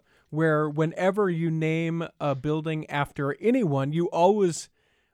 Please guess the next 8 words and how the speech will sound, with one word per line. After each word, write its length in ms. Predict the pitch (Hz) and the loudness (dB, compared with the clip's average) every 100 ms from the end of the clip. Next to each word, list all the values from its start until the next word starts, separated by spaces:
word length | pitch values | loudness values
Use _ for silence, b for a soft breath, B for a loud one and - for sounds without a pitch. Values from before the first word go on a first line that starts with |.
| - | -6
will 320 | 147 160 160 | 2 4 4
offend 720 | 156 - 160 156 170 180 - _ _ _ _ | 0 -2 0 0 -2 -6 -10 _ _ _ _
someone, 520 | - 208 208 143 139 139 | -2 2 2 0 -6 -4
right? 300 | 143 175 - | 0 0 -4
Someone 500 | - 208 202 190 175 | 0 2 4 2 0
who 160 | 165 | 0
will 200 | 165 160 | 0 -2
say, 480 | 156 170 147 143 147 | -4 -2 0 0 -2